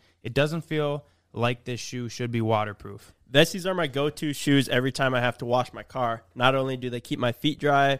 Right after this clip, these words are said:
Speaker 2: but I can just wear them out in public afterwards without having to bring a backup pair of shoes or boots. Also, being from Minnesota, the weather sucks about ninety percent of the time between rain and snow, and I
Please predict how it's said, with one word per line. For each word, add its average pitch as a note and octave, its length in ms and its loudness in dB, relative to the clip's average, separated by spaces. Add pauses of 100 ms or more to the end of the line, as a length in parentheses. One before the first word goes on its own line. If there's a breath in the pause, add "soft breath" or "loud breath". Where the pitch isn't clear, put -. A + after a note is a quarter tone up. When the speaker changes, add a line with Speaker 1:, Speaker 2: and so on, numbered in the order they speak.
Speaker 2:
but B2+ 80 -2
I B2+ 80 2
can C3 160 -4
just A#2+ 160 -6
wear C3+ 140 6
them C3 160 2
out B2+ 100 0
in A#2+ 60 -6
public A#2+ 400 -4
afterwards B2+ 520 -2
without C#3 440 -2
having C#3 300 0
to C3 40 -4
bring B2 300 -4
a A2+ 60 -8
backup A#2+ 420 -4
pair B2 180 -6
of A#2+ 80 -6
shoes C3+ 300 -4
or A#2+ 40 -6
boots. G2 440 -12 (320)
Also, D3 360 4
being C#3+ 260 0
from D#3 180 0
Minnesota, B2+ 580 0 (340 soft breath)
the B2+ 80 -4
weather C#3+ 280 0
sucks - 380 -10
about C3 300 -8
ninety C3+ 380 -2
percent B2+ 360 -4
of B2 60 -2
the A#2+ 80 -2
time C3+ 360 0
between B2+ 380 -4
rain B2+ 300 -2
and A#2+ 100 -6
snow, C#3 460 2 (520 soft breath)
and B2+ 120 0
I C#3 240 4